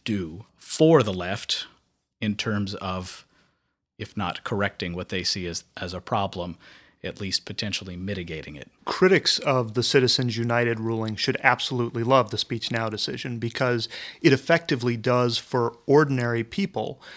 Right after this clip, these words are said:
Speaker 2: what Citizens United did for corporations and unions. Prior to the decision in Speech Now, it was illegal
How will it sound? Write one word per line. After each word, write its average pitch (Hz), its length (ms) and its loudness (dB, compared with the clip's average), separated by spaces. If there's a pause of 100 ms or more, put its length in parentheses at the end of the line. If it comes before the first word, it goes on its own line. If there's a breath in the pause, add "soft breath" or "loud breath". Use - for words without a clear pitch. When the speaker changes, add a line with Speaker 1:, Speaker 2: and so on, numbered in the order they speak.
(160 loud breath)
Speaker 2:
what 147 180 8
Citizens 127 500 2
United 120 440 0
did 110 180 -2
for - 140 -10
corporations 110 920 -4
and 107 160 -6
unions. 127 480 -6 (480 loud breath)
Prior 160 460 4
to 120 480 0
the 117 160 -2
decision 120 480 2
in 110 100 -2
Speech - 400 -2
Now, 123 400 0
it 143 140 2
was 135 240 2
illegal 139 600 0